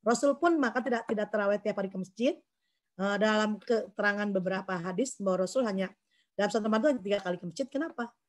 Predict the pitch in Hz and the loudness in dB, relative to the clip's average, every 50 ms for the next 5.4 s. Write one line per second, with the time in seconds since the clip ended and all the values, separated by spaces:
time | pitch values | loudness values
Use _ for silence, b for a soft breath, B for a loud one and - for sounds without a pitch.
0 | _ _ _ _ _ - 247 269 285 262 349 302 247 262 254 214 185 175 - _ | _ _ _ _ _ 0 2 2 4 4 4 4 4 4 4 4 2 0 -2 _
1 | 170 170 175 196 214 214 - 214 208 208 190 185 208 196 196 190 202 190 202 190 | -4 0 2 2 2 2 2 0 2 2 2 0 0 0 0 -2 -2 -8 -6 -8
2 | 202 196 190 190 190 - - 285 339 339 330 330 311 - 262 247 247 233 214 226 | -8 -6 -4 -6 -6 -4 0 2 2 4 4 2 0 2 2 4 4 4 2 0
3 | 214 233 - 226 208 - 214 240 339 339 b b b b b b b - 330 330 | -4 -4 -4 -4 -4 -2 0 -2 -2 -2 b b b b b b b 4 6 6
4 | 359 359 415 349 240 320 302 302 302 302 320 381 403 302 339 339 381 339 359 359 | 8 8 6 6 8 6 6 6 6 6 4 6 6 6 10 10 12 12 12 10
5 | 392 381 254 208 190 349 381 | 8 8 6 6 10 10 10